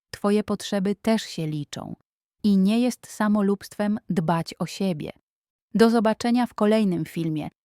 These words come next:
w którym opowiem wam historię Zofii, kobiety, która w wieku siedemdziesiąt dwóch lat postanowiła się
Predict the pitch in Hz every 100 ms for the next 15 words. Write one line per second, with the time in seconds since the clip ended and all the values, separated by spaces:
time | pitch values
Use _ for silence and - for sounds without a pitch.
0 | _ - - 247 247 240 - 247 - 330
1 | 320 277 233 233 240 220 - 202 196 208
2 | 190 180 151 - - - _ _ _ -
3 | 190 170 226 254 160 175 - - 180 180
4 | 180 180 165 160 202 202 196 185 180 -
5 | 180 180 185 196 220 202 170 165 170 170
6 | 202 156 - _ _ _ _ 220 208 -
7 | 214 226 226 262 262 -